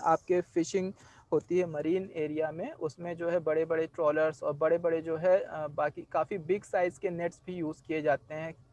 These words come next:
क्यों यूज़ किए जाते हैं? अ, जो आपकी catching efficiency है बढ़ाने के लिए कि कम, अ, effort में जो है ज़्यादा से ज़्यादा fishes को catch किया जा सके। वहीं पर अगर हम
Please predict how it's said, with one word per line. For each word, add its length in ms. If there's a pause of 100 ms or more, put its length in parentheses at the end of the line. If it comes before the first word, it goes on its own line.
(240)
क्यों 220
यूज़ 220
किए 120
जाते 200
हैं? 80 (440)
अ, 220
जो 160
आपकी 260
catching 500
efficiency 580
है 80
बढ़ाने 440
के 160
लिए 200
कि 220 (340)
कम, 280
अ, 1120
effort 380
में 160
जो 120
है 140
ज़्यादा 340
से 60
ज़्यादा 240
fishes 320
को 220 (420)
catch 240
किया 240
जा 160
सके। 280
वहीं 300
पर 200
अगर 340
हम 200